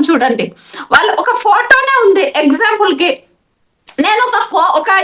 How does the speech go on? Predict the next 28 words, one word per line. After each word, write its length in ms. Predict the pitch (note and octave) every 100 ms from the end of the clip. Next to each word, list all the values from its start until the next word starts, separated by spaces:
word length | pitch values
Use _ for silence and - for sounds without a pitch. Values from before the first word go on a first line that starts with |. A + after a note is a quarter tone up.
| F#4
ఎంపవర్‌మెంట్ 560 | G4 B4 B4+ B4 C5 C5
కోచ్ 280 | G4+ F#4 A4 A4+ G#4
అని 120 | G4
చెప్పి 320 | C#4+ C4 C#4 G#4 A4 - - -
నేను 140 | A4+ G#4+
ఒక 100 | A4 A4
షార్ట్‌గా 560 | D4 E4 G#4 A4+ A4+ A#4+
ఇలా 120 | G#4 G4+ F4+
దిగాలుగా 480 | F4 G#4 A4+ A4 B4
ఒక 100 | A4+ G4
ఫోటో 260 | G4 C#4 A#4 G#4+
ఉంటే 240 | C4+ D#4+ B4+ - _ _ D4+
ఎవరైనా 340 | F4+ C5+ C5+ C#5
నమ్ముతారా? 500 | A4+ B4 C5 C5 B4+ B4 - _ _ _ _ _ _ _ _ _ _ _ _ _ _ _ _ _ _ _ _ _ _ _ _ _ _ _ - -
అదే 160 | G4+ C5+ C#5
నేను 140 | C5+ C5
ఇప్పుడు 160 | A#4+ G4
ఎలా 140 | G#4+ C5 C5+
ఉన్నానో 320 | B4+ A#4 B4+ B4+
ఇలా 140 | A#4 A#4+ A#4+
ఉంటే 180 | A#4+ C#5 C#5
నేను 140 | C5 C5
ఒక 100 | B4+ G#4
కోచ్‌నా 440 | G4+ A#4+ B4+ C5 C5+ B4
కాదా? 220 | A#4+ A#4+ A#4+
మీకు 140 | G#4 G#4+
ఎలా 120 | G#4 B4
అనిపిస్తుంది? 640 | C5 B4+ B4+ A#4+ A#4 A#4+